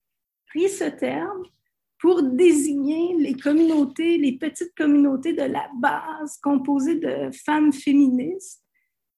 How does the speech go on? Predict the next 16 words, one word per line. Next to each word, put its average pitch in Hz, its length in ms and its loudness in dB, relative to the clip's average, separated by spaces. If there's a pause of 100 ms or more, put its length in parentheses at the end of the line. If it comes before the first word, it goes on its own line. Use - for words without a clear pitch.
(100)
Et 269 160 -2
puis 285 400 2
de 269 160 -6
là, 339 720 -4
euh, 285 300 -6
a 294 180 -6
émergé 285 580 -2
un 262 160 -4
grand 320 360 -2
mouvement 285 760 -2
qu'on 285 380 -10
a 262 80 -8
appelé 285 340 -6
un 269 120 -4
mouvement 285 580 -4
de, 247 220 -6